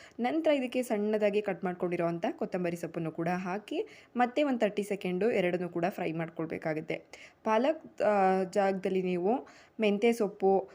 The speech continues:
ನುಗ್ಗೆ ಸೊಪ್ಪು, ಈ ರೀತಿ ಬೇರೆ ಬೇರೆ ಸೊಪ್ಪನ್ನು ಕೂಡ ಹಾಕಿ ಮಾಡ್ಕೊಳ್ಬೋದು.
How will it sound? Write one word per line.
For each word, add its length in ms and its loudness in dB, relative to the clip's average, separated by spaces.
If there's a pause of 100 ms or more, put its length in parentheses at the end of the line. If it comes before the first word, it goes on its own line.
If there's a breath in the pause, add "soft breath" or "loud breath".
(180 loud breath)
ನುಗ್ಗೆ 300 4
ಸೊಪ್ಪು, 440 2
ಈ 120 0
ರೀತಿ 220 0
ಬೇರೆ 300 4
ಬೇರೆ 220 4
ಸೊಪ್ಪನ್ನು 440 -2
ಕೂಡ 160 4
ಹಾಕಿ 400 0
ಮಾಡ್ಕೊಳ್ಬೋದು. 840 -2